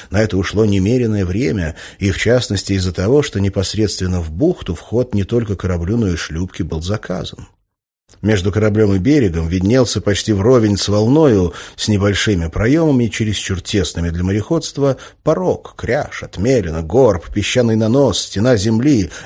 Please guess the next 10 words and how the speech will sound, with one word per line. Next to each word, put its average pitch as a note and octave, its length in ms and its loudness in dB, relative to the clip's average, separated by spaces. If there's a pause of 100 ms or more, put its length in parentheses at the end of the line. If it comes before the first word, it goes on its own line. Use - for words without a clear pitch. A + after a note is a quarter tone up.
(140)
В F3+ 80 6
общем, E3+ 340 2
то, D3 220 0
что - 180 -2
сегодня C3 560 2
имело A#2+ 240 4
бы G#2+ 80 2
название G2+ 720 0 (300)
«коралловый F#2 720 0
риф». - 460 -16